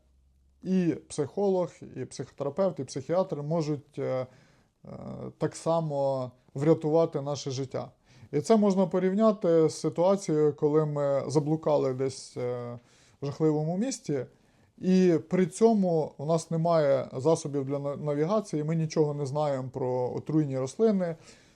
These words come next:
е, хижаків, які там є. І тут ми зустрічаємо людину місцеву, яка все знає.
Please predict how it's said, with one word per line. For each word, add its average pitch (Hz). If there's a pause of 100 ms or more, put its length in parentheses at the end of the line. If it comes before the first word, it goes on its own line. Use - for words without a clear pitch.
(180)
е, 127
хижаків, 156
які 165
там 156
є. 151 (460)
І 175
тут 226
ми 202
зустрічаємо 175
людину 208
місцеву, 185
яка 165
все 175
знає. 135